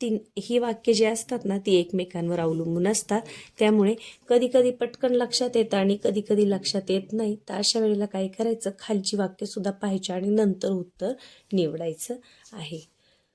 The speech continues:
पुढे पहा, तो एक निर्माता आहे या वाक्यात अधोरेखित शब्दाचे स्त्रीलिंग कोणते? निर्माता, निर्माताचं निर्माती.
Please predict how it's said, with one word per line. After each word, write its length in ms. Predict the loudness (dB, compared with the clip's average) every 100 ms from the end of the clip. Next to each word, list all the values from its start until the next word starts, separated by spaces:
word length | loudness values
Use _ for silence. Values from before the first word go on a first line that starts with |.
| _ -8
पुढे 160 | -8
पहा, 320 | -6 -6 -6 -8 _ _ _ _ _ -2
तो 140 | 0 0
एक 160 | 0 2
निर्माता 560 | 2 4 2 0 -4
आहे 460 | -4 -2 -2 -2 -2
या 200 | 0 0
वाक्यात 380 | -4 -6 -8 -4
अधोरेखित 580 | -2 -2 -2 -4 -6 -6
शब्दाचे 600 | -6 -6 -6 -8 -6 -6
स्त्रीलिंग 640 | -4 -2 0 -2 -4 -4
कोणते? 540 | 0 2 0 -2 -10 -10 -20 _ -2
निर्माता, 720 | 2 2 2 0 -2 -8 -4
निर्माताचं 920 | 0 2 0 -2 -6 -8 -6 -2 -2 -2 -14 _ -4
निर्माती. 1200 | 0 0 0 -2 -4 -8 _ _ -8 -8 -8